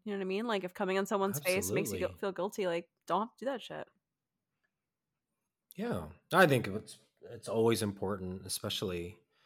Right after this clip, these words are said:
Speaker 2: especially now, but should have always been something that people just talk about. It's like, talk to your partner about it. There's nothing more, I feel like there's nothing more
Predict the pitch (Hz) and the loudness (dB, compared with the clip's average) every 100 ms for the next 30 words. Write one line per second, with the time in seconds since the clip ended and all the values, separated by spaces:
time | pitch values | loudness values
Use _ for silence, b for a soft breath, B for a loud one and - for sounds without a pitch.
0 | b b b b b _ 147 - 160 - | b b b b b _ -6 -2 0 2
1 | 123 107 101 104 98 101 - 156 120 95 | 4 4 4 2 2 0 0 2 0 2
2 | 104 104 98 98 95 95 90 - 98 98 | 0 0 -2 -4 -4 -6 -8 -8 -6 -6
3 | 87 - 95 101 90 92 - 82 - 85 | -8 -8 -10 -10 -6 -6 -6 -8 -8 -10
4 | 82 82 80 98 - 131 131 156 131 - | -10 -14 -10 -12 -8 -10 -6 -6 -6 -6
5 | - 98 92 85 82 85 - - 147 147 | -8 -6 -6 -6 -10 -10 -12 -2 2 4
6 | 156 202 165 123 110 107 113 113 110 98 | 6 6 6 4 2 2 0 2 2 2
7 | 92 92 101 98 101 95 92 95 92 | 0 -4 -4 -6 -4 -4 -2 -2 -2